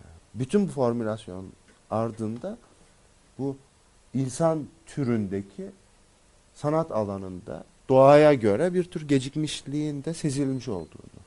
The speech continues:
e, düşünebilirsiniz. Çünkü insanlarda sanat bir sürü başka mülahazayla birlikte ortaya çıkmış. Ritüel, dinsel, bilmem ne, sembolik,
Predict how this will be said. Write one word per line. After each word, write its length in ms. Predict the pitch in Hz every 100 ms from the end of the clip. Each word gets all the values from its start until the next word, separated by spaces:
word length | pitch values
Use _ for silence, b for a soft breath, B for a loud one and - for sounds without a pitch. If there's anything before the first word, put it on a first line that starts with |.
| _
e, 60 | - 76 76 73 73
düşünebilirsiniz. 880 | 71 - 67 69 - 69 - - - - b b b _
Çünkü 340 | - 104 156 165 B
insanlarda 800 | - 147 127 120 120 113 117 135 b -
sanat 400 | - 147 156 190
bir 120 | 185
sürü 300 | - 147 139
başka 300 | 131 - 143
mülahazayla 720 | 139 117 110 107 104 117 127
birlikte 360 | 120 110 -
ortaya 340 | 92 67 - -
çıkmış. 520 | - - - - - _ -
Ritüel, 520 | 123 - 120 92 87 85 _ _ 98
dinsel, 680 | 110 104 95 101 90 82 90
bilmem 400 | 101 98 90 80
ne, 100 | 78
sembolik, 720 | - 104 95 90 80 -